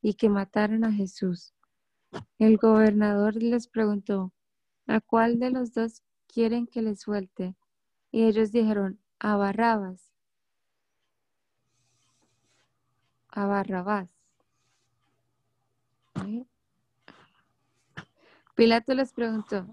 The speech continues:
"¿Qué debo hacer entonces con Jesús, al que llaman el Cristo?". Y todos les dijeron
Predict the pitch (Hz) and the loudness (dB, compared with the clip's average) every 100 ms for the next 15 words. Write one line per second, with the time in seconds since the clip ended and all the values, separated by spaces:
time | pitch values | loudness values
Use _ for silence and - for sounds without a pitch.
0 | - - - - - 254 262 277 277 254 | -20 -20 -20 -20 -4 2 4 4 0 -2
1 | 262 254 240 233 233 226 220 208 226 - | -6 -6 -6 -6 -8 -8 -10 -10 -12 -8
2 | 214 202 190 - 190 175 - _ _ _ | -6 -6 -10 -6 -6 -6 -18 _ _ _
3 | _ _ 226 220 226 196 208 202 220 220 | _ _ -2 2 0 2 0 -2 -4 -4
4 | 208 - 208 196 - 196 - _ 226 214 | -6 -8 -8 -8 -14 -16 -16 _ -4 -2
5 | 220 214 226 247 233 233 214 202 202 208 | 0 2 4 2 0 -4 -2 -6 -8 -12